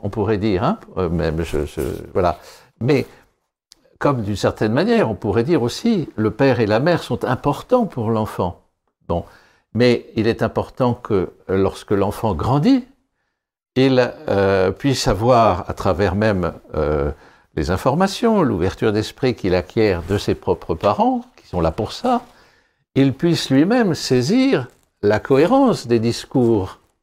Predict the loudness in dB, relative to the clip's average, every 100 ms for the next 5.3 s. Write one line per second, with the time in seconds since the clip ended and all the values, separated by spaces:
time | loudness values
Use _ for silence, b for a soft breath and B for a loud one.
0 | _ _ _ -2 -2 -4 0 2 2 0
1 | -4 -4 -2 -2 -4 -6 b b b b
2 | _ 0 4 4 2 -2 -4 0 2 0
3 | b b b -2 0 2 2 2 2 2
4 | 2 0 -2 -2 0 0 0 -4 -6 -4
5 | -2 -2 -6